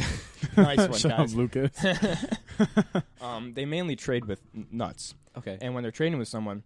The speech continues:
Speaker 1: they obviously can't give them, like, "Oh, can you give me, like, fourteen pounds or, or, like, fourteen piles of nuts?" 'cause they can't count. They don't have numbers. So what
Speaker 3: Right.
Speaker 1: they do is they just put their hand at some level above the ground,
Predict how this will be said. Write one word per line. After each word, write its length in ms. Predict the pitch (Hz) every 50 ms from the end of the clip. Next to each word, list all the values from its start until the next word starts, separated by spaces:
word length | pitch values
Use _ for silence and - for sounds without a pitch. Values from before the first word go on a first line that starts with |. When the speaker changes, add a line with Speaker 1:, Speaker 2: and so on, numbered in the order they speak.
| _ _ _ _ _ _
Speaker 1:
they 280 | - 127 120 120 113 113 -
obviously 300 | 117 123 123 120 - 117
can't 260 | - - 139 120 104
give 160 | - 131 123
them, 140 | 113 120 113
like, 160 | 110 110 107 -
"Oh, 220 | 123 120 110 101 - -
can 140 | - 120
you 60 | 113 110
give 140 | 110 120
me, 80 | 113 110
like, 160 | 107 101 -
fourteen 460 | - - - 117 98 - - 110 107
pounds 480 | 104 139 127 113 95 92 101 - - - - _ _ _ _ _ _ _ _
or, 140 | - 113 107 -
or, 140 | - 113 107
like, 120 | 104 104
fourteen 380 | - - 117 101 - 117 107 104
piles 340 | - - 113 104 101 101 -
of 60 | 104
nuts?" 220 | 117 135 98 -
'cause 160 | - - 98 -
they 80 | 92 - -
can't 340 | - - - 104 87 82 - _ _ _ _
count. 280 | - - 135 101 73 80
They 100 | 90 98
don't 100 | 101 101
have 100 | 101 104
numbers. 400 | 117 143 156 113 95 98 - - - _ _ _
So 160 | - - 131
what 60 | 123
Speaker 3:
Right. 80 | 117 95
Speaker 1:
they 100 | 110 110
do 340 | 113 117 143 147 123 117 113 - _ _ _ _ _ -
is 120 | 120 117
they 80 | 110 107
just 220 | 101 107 95 -
put 160 | - 135 131 -
their 100 | 110 101
hand 460 | 98 - 120 120 123 135 143 139 - _ _ _ -
at 220 | 95 87 113 113
some 260 | - - 127 120 113
level 360 | 107 107 104 113 131 131 139 135 - - -
above 320 | - 113 104 110 107 104 101
the 60 | 113
ground, 420 | - - 107 107 113 139 160 -